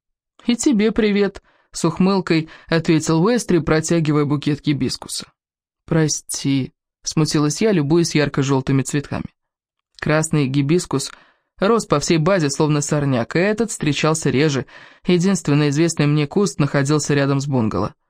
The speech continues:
Я положила цветы на стул и вздохнула, продолжая думать о Китти.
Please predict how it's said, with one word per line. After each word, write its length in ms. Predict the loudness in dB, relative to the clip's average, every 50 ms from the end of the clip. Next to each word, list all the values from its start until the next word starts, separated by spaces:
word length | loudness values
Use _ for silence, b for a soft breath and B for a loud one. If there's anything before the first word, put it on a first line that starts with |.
| _ _ _ _ _ _ -4
Я 160 | -4 -2 -2
положила 440 | 0 0 0 0 0 0 0 0 -2
цветы 300 | -2 -2 -2 0 0 0
на 140 | 0 0 -2
стул 260 | -2 -2 -2 0 0
и 40 | 0
вздохнула, 520 | 0 0 -2 -2 0 0 0 2 0 0
продолжая 480 | 0 0 0 2 2 0 0 0 0 0
думать 320 | 0 0 0 0 -2 -2
о 80 | -4 -4
Китти. 380 | -4 -8 -12 -10 -12 -12 -14